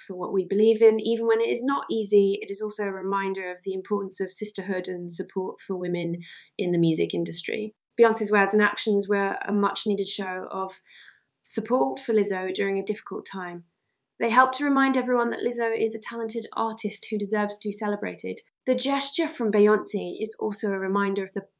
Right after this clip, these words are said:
power of music to bring people together. In a time when there is so much division in the world, music can be a force for good. It can bring people together and remind us that we are all human beings who deserve to be treated with respect.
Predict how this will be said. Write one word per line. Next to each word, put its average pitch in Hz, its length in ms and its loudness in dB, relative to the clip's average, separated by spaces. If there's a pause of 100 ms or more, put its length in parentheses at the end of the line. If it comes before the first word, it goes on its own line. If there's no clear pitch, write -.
(120)
power 214 420 0
of 190 80 -6
music 202 440 2
to 202 100 -8
bring 202 240 -2
people 190 320 -6
together. 185 540 -10 (600)
In 220 140 6
a 226 100 10
time 247 420 2
when 254 100 2
there 202 160 2
is 196 160 -4
so 202 160 -2
much 208 220 -2
division 202 400 -2
in 180 80 -6
the 185 100 -6
world, 180 300 -10
music 220 420 0
can 190 140 -2
be 185 160 -2
a 180 100 -10 (240)
force 214 560 0 (260)
for 214 120 2
good. 175 420 0 (420)
It - 120 -6
can 214 160 4
bring 233 200 8
people 226 300 -2
together 202 640 2
and 202 220 -2
remind 214 500 6
us - 380 -10 (320)
that 214 100 -2
we 220 140 12
are 220 100 8
all 262 300 8
human 226 400 4
beings 185 300 -2
who 196 120 0
deserve 190 400 -4
to - 140 -18
be 185 120 -10
treated 214 480 -2
with 175 200 -8
respect. - 400 -6